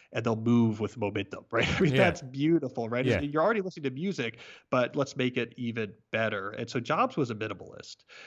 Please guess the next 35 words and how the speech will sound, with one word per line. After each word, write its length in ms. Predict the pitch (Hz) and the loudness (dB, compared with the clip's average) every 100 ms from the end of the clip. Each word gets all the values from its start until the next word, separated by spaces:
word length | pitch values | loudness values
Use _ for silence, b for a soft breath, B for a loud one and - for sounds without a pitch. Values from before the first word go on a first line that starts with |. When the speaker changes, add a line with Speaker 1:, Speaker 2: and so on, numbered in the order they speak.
| B - | B -2
Speaker 1:
Uh, 360 | 110 101 98 - | 2 2 0 -2
and 120 | 117 | -2
so 80 | 123 | 0
he 100 | 143 | 2
wanted 240 | 147 190 | 2 2
to 80 | 185 | 0
take 240 | - 170 | -2 -4
things 220 | - 139 123 | -2 -4 -4
that 100 | 110 | -4
people 220 | 151 143 | -2 0
really 220 | 135 120 | 0 0
loved 340 | 113 113 110 | 0 0 0
and 100 | - | -4
focus 400 | - 147 143 123 | -2 0 0 0
and 100 | 113 | -2
say, 100 | 117 | -4
"How 140 | 117 117 | 0 -2
can 100 | 120 | 0
we 100 | 117 | -2
make 160 | 110 | -2
those 180 | 110 107 | -4 -6
things 240 | - 104 98 | -6 -6 -8
even 300 | 104 101 92 | -10 -10 -8
better?" 340 | - 101 92 90 | -2 -2 -2 -6
And 160 | 117 | -8
so 140 | 110 120 | 0 0
I 60 | |
think 180 | 113 220 | 2 2
we 80 | 170 | 2
actually 180 | 139 131 | 0 -2
have 140 | 117 | -2
a 60 | 113 | -2
lot 280 | 113 117 - | -2 -2 -4
to 60 | |
learn 520 | 107 107 160 131 113 | -6 0 2 2 0